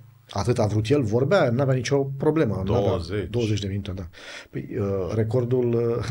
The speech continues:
Speaker 1: <laughs> îl are o fată care e atâta.
Speaker 2: Da.
Speaker 1: Dacă se
Speaker 2: Așa.
Speaker 1: întoarce cu, în profil,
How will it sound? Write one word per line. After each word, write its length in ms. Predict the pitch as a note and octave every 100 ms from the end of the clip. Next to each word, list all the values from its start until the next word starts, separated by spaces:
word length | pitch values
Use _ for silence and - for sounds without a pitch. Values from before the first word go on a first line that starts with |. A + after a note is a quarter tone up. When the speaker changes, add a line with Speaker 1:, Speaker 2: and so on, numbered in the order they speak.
| -
Speaker 1:
<laughs> 220 | - -
îl 80 | G#2+
are 180 | A2 A2+
o 100 | A2
fată 480 | - C3 C3+ B2 -
care 180 | A2+ A2+
e 40 |
atâta. 440 | A2 C3 - A2 - A2
Speaker 2:
Da. 200 | G2 F2+ - -
Speaker 1:
Dacă 540 | A#2+ A#2 A#2 A2+ A#2 -
se 120 | -
Speaker 2:
Așa. 80 | A2+
Speaker 1:
întoarce 340 | A#2 A#2+ B2
cu, 200 | A2+ - -
în 140 | B2+ A2+
profil, 300 | A#2 A#2